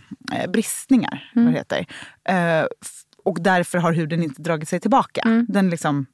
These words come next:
Speaker 1: ut-,
Speaker 2: Den är slapp
Speaker 1: den är,
Speaker 2: där, liksom.
Speaker 1: den är,
Speaker 2: Mm.
Speaker 1: den är utsliten
Speaker 2: Ja.
Speaker 1: och därför kan den inte... Liksom, och det är från min graviditet.
Speaker 2: Mm.
Speaker 1: Eh, där Lynn låg i säte och helt fel. Liksom.
Speaker 2: Mm.
Speaker 1: Alltså, det töjdes på,
Speaker 2: Mm.
Speaker 1: eh,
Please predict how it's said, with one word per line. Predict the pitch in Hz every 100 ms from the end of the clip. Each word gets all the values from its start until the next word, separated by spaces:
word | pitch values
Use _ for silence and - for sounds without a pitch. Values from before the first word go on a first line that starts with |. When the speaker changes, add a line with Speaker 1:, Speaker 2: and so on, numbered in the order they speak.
| _
Speaker 1:
ut-, | 185
Speaker 2:
Den | 214
är | 190
slapp | - 185
Speaker 1:
den | 208
är, | 180 165
Speaker 2:
där, | 147 90
liksom. | 190
Speaker 1:
den | 226 220
är, | 190 175 -
Speaker 2:
Mm. | 160 -
Speaker 1:
den | 196 247 262
är | 262 233
utsliten | 208 - 220 247 - 180
Speaker 2:
Ja. | 254 285 202
Speaker 1:
och | - -
därför | 190 175 165 - 170
kan | 160 180 160
den | 160
inte... | 151 -
Liksom, | 151 160 170 151 151
och | - - - 214
det | 214 254
är | 185
från | - 175 156 151 -
min | 165 156
graviditet. | 151 160 160 165 - - 101 277 - -
Speaker 2:
Mm. | 240 247 254 - _ -
Speaker 1:
Eh, | 180 165 156 160
där | 175 156 151
Lynn | 165 175 160
låg | 151 151 147 143 _
i | -
säte | 156 175 147 - 170 151 -
och | 147 - - - _ - -
helt | 143 -
fel. | - 175 65
Liksom. | - 120 247
Speaker 2:
Mm. | 240
Speaker 1:
Alltså, | -
det | 190 220
töjdes | - 202 165 143 156 - - _ -
på, | 151 143 139 - - -
Speaker 2:
Mm. | 214 214 196
Speaker 1:
eh, | - -